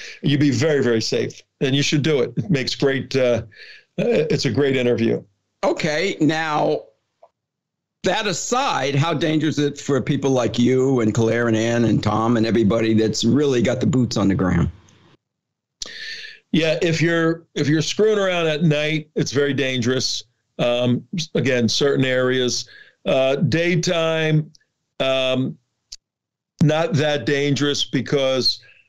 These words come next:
Speaker 1: uh, y-, you go normally to the areas that are under patrol.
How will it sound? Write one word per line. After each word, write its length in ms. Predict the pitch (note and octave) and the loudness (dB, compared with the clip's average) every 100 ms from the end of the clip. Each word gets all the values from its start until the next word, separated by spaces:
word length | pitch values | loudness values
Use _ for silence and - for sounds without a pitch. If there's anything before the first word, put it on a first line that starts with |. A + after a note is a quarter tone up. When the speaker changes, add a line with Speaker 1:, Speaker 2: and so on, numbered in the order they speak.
| _ _ G3 | _ _ -6
Speaker 1:
uh, 240 | G#3 A3+ - _ _ _ _ | -4 -4 -8 _ _ _ _
y-, 120 | D4 D#4+ _ _ | -8 -8 _ _
you 280 | A3+ - E3 | -6 0 2
go 260 | D3+ A3+ A#3+ | 2 2 2
normally 880 | F#3 F3+ G#3 G#3+ F#3 E3 D#3 D3+ - | 2 2 2 0 0 0 0 0 -2
to 540 | - D3+ D3+ D3 D3 | -2 0 2 2 2
the 280 | C3 C3+ C3+ | 2 0 0
areas 580 | D#3+ D#3+ D#3+ D#3+ D3+ C3+ | 0 0 0 0 0 0
that 120 | C#3 | 0
are 240 | C3+ C3 - | 2 0 0
under 300 | C#3+ C#3 C3+ | 0 0 0
patrol. 840 | C3 G2+ - C#3 C#3 C#3+ C#3 | -4 -4 0 2 2 0 -2